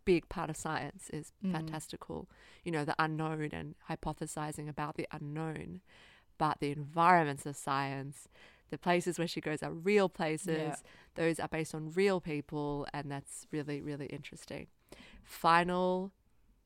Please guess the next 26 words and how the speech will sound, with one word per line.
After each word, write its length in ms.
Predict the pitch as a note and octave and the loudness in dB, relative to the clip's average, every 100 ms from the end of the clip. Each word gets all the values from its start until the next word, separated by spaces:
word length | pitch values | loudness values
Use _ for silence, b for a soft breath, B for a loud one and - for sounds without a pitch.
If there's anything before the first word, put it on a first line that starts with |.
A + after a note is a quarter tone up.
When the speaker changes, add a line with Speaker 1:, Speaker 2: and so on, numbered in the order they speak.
| _ | _
Speaker 1:
verdict, 840 | D3+ E3 F#3 F#3+ F#3+ F#3+ - - - _ _ _ | 0 4 6 6 4 0 -6 -16 -18 _ _ _
how 360 | - E3+ F#3 | 0 2 4
many 680 | G3+ E3 D#3 D3 C#3+ D3 D#3+ - _ _ | 2 2 0 0 -4 -6 -8 -14 _ _
wormholes 1080 | - C#3 D#3 E3+ F3 G3 G3 F#3+ F#3+ - - _ _ - _ _ _ _ - | -10 0 2 2 2 0 0 -2 -6 -12 -14 _ _ -20 _ _ _ _ 0
Speaker 2:
Five. 460 | - F3 E3+ E3+ | 8 10 10 6
Speaker 1:
does 180 | E3 D3+ | 0 -2
it 120 | E3+ | -4
get 200 | - F3 | -2 0
out 180 | F3 F3 | 0 0
of 100 | G3 | -4
five? 340 | - C#3+ C#3 D#3+ | -4 -6 -4 -8
Five, 720 | - - A#3 A#3+ A#3 G3+ E3 - | -14 0 6 8 10 8 6 4
I 160 | D3 | 2
agree, 240 | C#3 C#3 C3+ | 2 -4 -6
Speaker 2:
Yeah, 120 | D3 | -4
Speaker 1:
five 120 | C#3 - | -6 -6
star 160 | F#3 | -4
Speaker 2:
five 60 | F#3 | -4
Speaker 1:
movie. 80 | D#3+ | -4
Speaker 2:
wormholes. 300 | D#3 D#3 D#3+ | -6 -4 6
Speaker 1:
Five 200 | E3+ E3+ | 6 6
star 240 | - D#3 | 2 -2
science, 480 | - D3+ D3+ D3+ D3+ | 0 -2 0 -4 -4
five 220 | - C#3+ | -4 -4
star 180 | - D#3 | -4 -10
movie. 300 | - - F3 | -10 -14 -16